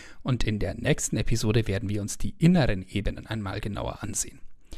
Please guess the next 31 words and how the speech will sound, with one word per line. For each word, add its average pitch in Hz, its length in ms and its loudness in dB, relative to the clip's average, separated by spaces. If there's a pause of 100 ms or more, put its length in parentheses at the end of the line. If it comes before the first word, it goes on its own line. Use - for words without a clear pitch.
(500)
Falls - 600 4
dieses - 360 2
ganze - 460 -2 (100)
Ebenengeschwurbel 110 1040 4
für - 260 2
euch - 340 -2
also 107 240 -2
bisher 117 440 10
ein 107 140 0
bisschen - 380 2
viel 113 320 4
war 104 160 -2
in 107 100 -6
D 101 140 6
und 95 120 4
D, 160 160 10 (500)
hört - 300 8
doch 208 140 0
mal 214 160 4
rein. 113 320 2 (420)
Und - 340 2
bei 151 120 -2
der 135 140 8
Gelegenheit 117 640 4
lasst - 280 8
dann 101 80 6
auch - 140 0
gern 98 180 -2
eine 117 180 -2
Bewertung 110 420 2
da. 69 160 -2